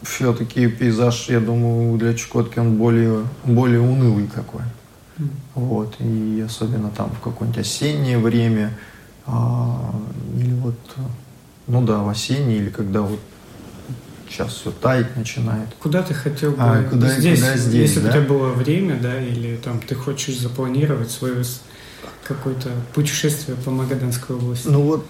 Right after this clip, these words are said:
Speaker 1: мне здесь, наверное, больше... Ну, и озеро Джека Лондона, естественно,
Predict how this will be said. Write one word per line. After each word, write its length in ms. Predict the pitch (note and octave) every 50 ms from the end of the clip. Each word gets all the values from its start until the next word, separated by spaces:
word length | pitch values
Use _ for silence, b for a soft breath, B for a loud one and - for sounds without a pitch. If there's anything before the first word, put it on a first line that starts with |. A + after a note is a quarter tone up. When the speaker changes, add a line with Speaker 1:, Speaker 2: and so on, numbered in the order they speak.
| - - -
Speaker 1:
мне 480 | D#3+ D3+ C#3+ C#3 C#3 C#3 D#3 E3+ F3
здесь, 680 | D#3 A#2+ G#2+ G#2 B2 C#3+ C#3+ - - - - - - - -
наверное, 480 | B2 A#2 A#2 A2+ A#2+ C3 A#2+ A#2 A2
больше... 580 | G#2+ G#2 A2 A#2+ A#2+ A#2+ - - B2 A#2+ A#2+ A#2+ - -
Ну, 140 | C#3+ C3+ - - -
и 160 | C#3+ B2+ C3 - - - - - - - - - - - - - -
озеро 360 | D3+ C#3+ C#3+ A#2+ B2+ B2+ B2 A#2
Джека 260 | A2 A#2+ A#2 - B2+
Лондона, 340 | B2 A#2 A2 G#2+ G#2+ G#2 A2
естественно, 640 | A2 G#2+ A2+ - D3 D#3+ - - F#3 F#3 F3+ F3+